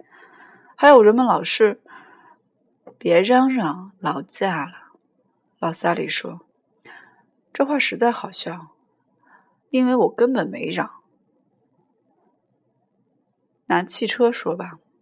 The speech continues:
我说。说的时候声音极其平静。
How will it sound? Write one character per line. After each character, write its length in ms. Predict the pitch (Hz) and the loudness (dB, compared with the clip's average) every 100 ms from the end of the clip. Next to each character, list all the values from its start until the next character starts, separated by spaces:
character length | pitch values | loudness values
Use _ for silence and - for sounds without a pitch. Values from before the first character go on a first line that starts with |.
| _ _ _ | _ _ _
我 160 | 233 160 | -10 -10
说。 320 | - 160 - _ _ _ _ _ _ _ _ - - - _ _ _ _ _ _ | -10 -16 -20 _ _ _ _ _ _ _ _ -20 -20 -20 _ _ _ _ _ _
说 180 | - 285 | -2 0
的 100 | 254 | 0
时 160 | - | -4
候 220 | 170 180 | -2 0
声 220 | 175 - 180 | 0 -2 -6
音 180 | 185 | -8
极 220 | 185 160 160 | -8 -6 -6
其 220 | - 170 | -4 -6
平 240 | 170 147 | -8 -8
静。 320 | 139 185 170 | -8 -10 -14